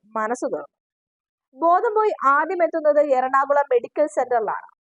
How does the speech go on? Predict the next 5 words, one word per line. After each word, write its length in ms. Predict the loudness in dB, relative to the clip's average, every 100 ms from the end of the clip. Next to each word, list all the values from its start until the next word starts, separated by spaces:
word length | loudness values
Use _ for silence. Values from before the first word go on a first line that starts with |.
| _
ഇരുപത്തിനാല് 680 | -8 -6 -6 -2 0 2 2
മണിക്കൂർ 380 | 0 -2 -4 -2
കഴിഞ്ഞാണ് 440 | 0 0 0 -2 -2
ബോധം 400 | 2 2 2 -2 -6
വരുന്നത്. 380 | -12 -10 -12